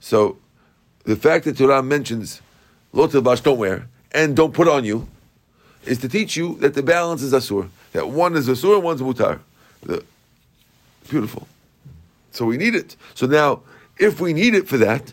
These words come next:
so why are you telling me that it's extra? It's not extra. We used it as extra in order to teach us that you're allowed to wear shatnez and tzitzit. It's not extra. I needed to teach you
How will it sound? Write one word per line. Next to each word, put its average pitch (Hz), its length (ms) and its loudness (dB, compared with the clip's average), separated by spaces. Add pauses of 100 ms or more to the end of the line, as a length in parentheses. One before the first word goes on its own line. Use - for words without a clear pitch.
(160)
so 135 160 2
why 160 160 6
are 214 80 4
you 156 160 -6
telling 123 400 0
me 117 360 -4 (160)
that 131 100 4
it's 131 180 -4
extra? 127 560 2 (120)
It's - 140 -10
not 185 140 2
extra. 196 460 0 (160)
We 247 200 -2
used 156 380 -4
it 135 80 -2
as 127 260 0
extra - 520 -4 (240)
in 131 180 -4
order 139 320 0
to 127 140 -10
teach 120 280 -6
us - 360 -8 (280)
that 127 120 2
you're 131 180 4
allowed 139 200 4
to 139 80 4
wear 139 160 6
shatnez 135 600 -2
and 131 120 -14
tzitzit. 143 460 -10 (140)
It's - 120 -14
not - 120 2
extra. 196 440 2 (140)
I 175 100 -4
needed 208 220 -4
to 160 80 -16
teach 220 260 -4
you 180 240 -6